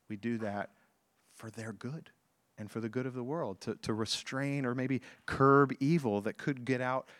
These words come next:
and spill out into our world. It's the difference between retributive justice on the one hand and restorative justice on the other. And this is why I know a lot of us have the impulse that Jesus commanded to rebuke.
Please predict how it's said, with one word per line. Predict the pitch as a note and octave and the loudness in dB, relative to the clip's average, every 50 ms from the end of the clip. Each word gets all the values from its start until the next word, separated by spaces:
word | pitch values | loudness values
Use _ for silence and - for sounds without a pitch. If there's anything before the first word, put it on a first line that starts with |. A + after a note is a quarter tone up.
| _ - | _ -12
and | - A#2 G#2+ | -10 -6 -6
spill | - - - - C3 B2+ B2 | -6 -6 -4 -2 -2 -2 -2
out | B2+ C#3 C3+ A2+ - _ _ - | -2 -2 -4 -6 -8 _ _ -16
into | G#2+ G2+ F#2+ - A2 F2+ | -14 -14 -10 -8 -8 -8
our | F2 F2 F2+ | -8 -10 -14
world. | - - - - - - _ _ _ _ _ _ _ _ _ _ _ _ _ _ _ _ _ _ _ _ _ _ - | -18 -18 -18 -20 -20 -20 _ _ _ _ _ _ _ _ _ _ _ _ _ _ _ _ _ _ _ _ _ _ -16
It's | B2 A#2 - - | -12 -10 -8 -4
the | C3+ B2 | -4 -2
difference | B2 D#3+ - - D3+ B2+ A#2 - | -2 -2 -2 -2 -4 -4 -4 -6
between | - B2 - - C3 A#2+ A2+ | -10 -10 -6 -4 -4 -4 -4
retributive | G#2+ A2+ - - D#3+ D#3 D3 C#3+ C#3 B2 | -4 -6 -2 0 0 2 2 2 2 2
justice | - B2 A#2 A2+ - - - A#2 G#2+ - | 0 0 0 0 -2 -4 -8 -8 -8 -6
on | A#2 A2 | -6 -6
the | A2 A2 | -4 -2
one | A#2+ A#2+ A#2+ A#2 | 0 0 0 0
hand | G#2+ G#2 G#2 G#2+ G#2+ | -2 -4 -4 -4 -6
and | G#2 G#2 | -8 -8
restorative | G#2 G2+ - - - G#2+ A2 G#2+ F#2+ F#2+ - | -10 -12 -12 -12 -12 -12 -12 -12 -12 -14 -16
justice | - F2+ F2 - - - - - - - - _ _ _ _ _ _ _ - | -16 -16 -14 -14 -14 -14 -14 -16 -16 -16 -18 _ _ _ _ _ _ _ -12
on | G2+ G2 F#2 | -12 -10 -10
the | F#2 F2 | -10 -10
other. | F2+ F#2 F#2 - - - - _ _ _ _ _ _ _ _ _ _ _ _ _ _ _ _ _ _ _ _ _ _ - | -12 -14 -16 -16 -20 -20 -20 _ _ _ _ _ _ _ _ _ _ _ _ _ _ _ _ _ _ _ _ _ _ -10
And | A2 A#2 C3 | -6 -4 -4
this | D3 C#3+ - | -4 -4 -4
is | D3 - | -6 -4
why | C3 C3 B2 B2+ B2 A#2 - - | -2 0 2 2 2 0 -2 -4
I | A2+ A#2+ | -6 -6
know | C3 B2 | -4 -4
a | A#2+ | -2
lot | A#2+ B2+ C3+ | 0 0 -2
of | C3 B2 | -2 -2
us | B2+ - - | -6 -6 -4
have | B2+ A#2 G#2+ | -4 -4 -2
the | A2+ A2 | -2 -4
impulse | A2 A2 A2 - A#2 A2 G#2 - - - - - _ _ - | -4 -4 -4 -4 -4 -4 -4 -4 -8 -12 -14 -18 _ _ -12
that | A2 G#2 | -10 -8
Jesus | G#2+ A#2 A2+ A2+ A2 G#2 - | -4 -4 -4 -4 -4 -6 -6
commanded | - A2+ A2 A2 A2 A2 A2 G#2 - | -6 -6 -6 -4 -4 -4 -6 -8 -8
to | G#2+ | -8
rebuke. | G2 F#2+ F2+ F2 G2 F#2 D#2 - _ - | -8 -8 -6 -6 -6 -8 -8 -8 _ -20